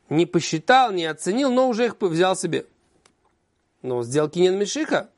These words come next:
да, и сам факт, э, отмерки, то есть сам факт,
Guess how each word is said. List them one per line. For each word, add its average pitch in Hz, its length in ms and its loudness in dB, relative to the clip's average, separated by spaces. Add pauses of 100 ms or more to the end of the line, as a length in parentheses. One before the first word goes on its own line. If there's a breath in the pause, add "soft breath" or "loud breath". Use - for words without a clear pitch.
(420)
да, 151 360 -4 (120)
и 135 320 -4
сам 185 300 2
факт, 175 420 0 (840)
э, 120 240 -2
отмерки, 139 800 -2 (400)
то 147 60 -14
есть 131 100 -12
сам 156 180 0
факт, 147 360 -2